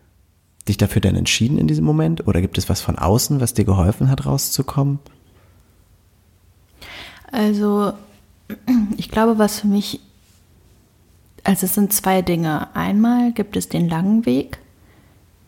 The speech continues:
Speaker 2: des grundsätzlichen sich damit auseinandersetzen, dass ich, ähm, mir schon viel Unterstützung und Bestätigung von außen geholt habe,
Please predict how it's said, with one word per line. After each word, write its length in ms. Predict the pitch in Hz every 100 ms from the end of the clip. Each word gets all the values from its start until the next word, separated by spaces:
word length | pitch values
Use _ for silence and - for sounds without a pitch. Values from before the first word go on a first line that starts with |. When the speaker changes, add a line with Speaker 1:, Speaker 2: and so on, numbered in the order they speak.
| _ -
Speaker 2:
des 200 | 185 -
grundsätzlichen 1000 | - 196 196 180 180 - 175 175 175 160
sich 320 | 156 165 -
damit 320 | - 160 151 -
auseinandersetzen, 840 | 165 - 185 190 190 180 - 180
dass 180 | 190 196
ich, 260 | 190 - - - - - - - _ _ _ _ _ _ _ -
ähm, 340 | 190 185 180 175 - -
mir 160 | 190
schon 320 | - 214 226
viel 640 | 214 - 233 233 233 226 208 214 - - -
Unterstützung 880 | - 190 175 - 202 - 202 196 190 -
und 160 | 180
Bestätigung 640 | 175 - 190 190 - 185 -
von 180 | 170
außen 600 | - 156 - - 175 170 -
geholt 600 | 180 185 180 180 175 165
habe, 460 | 165 165 170 175